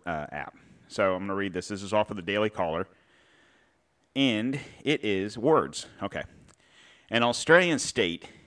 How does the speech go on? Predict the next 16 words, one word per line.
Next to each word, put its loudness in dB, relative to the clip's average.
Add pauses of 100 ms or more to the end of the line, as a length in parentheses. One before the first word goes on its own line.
(140)
is -10
testing 0
out 2
a 2
new 2
app -2 (220)
that -4
uses -4
facial 0
recognition -2
technology -4
to -4
ensure 0
residents -2
are -4
complying -6